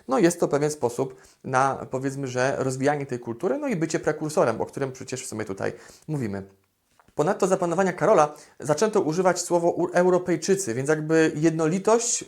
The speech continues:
na terytorium państwa Franków. No dalej wiadomo, było pogaństwo, ale tutaj to, co, em, Karol opanował, co było w granicach państwa Franków, no było Europą. I to już tutaj można byłoby wspomnieć.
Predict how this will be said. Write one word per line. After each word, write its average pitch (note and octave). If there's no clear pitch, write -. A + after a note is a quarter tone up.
na D#3+
terytorium F3+
państwa E3+
Franków. D3
No F#3+
dalej G3
wiadomo, E3+
było E3
pogaństwo, E3+
ale F#3
tutaj F3+
to, E3
co, D3
em, C#3
Karol C#3+
opanował, D3
co -
było C3+
w -
granicach B2+
państwa B2
Franków, D#3
no D#3
było E3
Europą. C#3+
I C3+
to E3
już C#3+
tutaj D3
można C#3
byłoby B2
wspomnieć. F#3